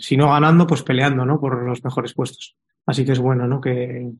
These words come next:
que estén sobre todo para, para el disfrute de todos y para que, para que, bueno, la gente se vuelva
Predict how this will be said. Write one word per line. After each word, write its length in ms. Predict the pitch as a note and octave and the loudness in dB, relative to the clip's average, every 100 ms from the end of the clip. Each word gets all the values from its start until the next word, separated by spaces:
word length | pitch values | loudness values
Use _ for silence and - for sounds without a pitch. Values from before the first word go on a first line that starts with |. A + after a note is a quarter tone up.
| _ _ _ _ _ F3 - | _ _ _ _ _ -16 -4
que 80 | B2 | -4
estén 320 | - C3 B2 | -2 -2 -2
sobre 180 | - B2+ | -2 -2
todo 160 | C3 | -2
para, 180 | C3 B2 | -2 0
para 140 | D#3 | 2
el 80 | D3 | 2
disfrute 300 | C#3 D#3 D#3+ | 4 2 2
de 100 | C3+ | 2
todos 300 | C3 D3+ D3 | 4 4 2
y 60 | C3+ | 0
para 220 | C3 A#2+ | -4 -6
que, 400 | B2+ A#2+ B2 A2+ _ _ _ _ _ _ _ _ _ _ | -4 -6 -6 -12 _ _ _ _ _ _ _ _ _ _
para 240 | - A#2 | -2 -2
que, 80 | A#2+ | -2
bueno, 180 | A#2+ A2+ | -4 -4
la 100 | A#2+ | -2
gente 240 | C3 A#2+ | -2 -2
se 80 | B2 | -2
vuelva 520 | B2 A#2+ B2 A#2+ A2+ | 0 0 -2 -4 -8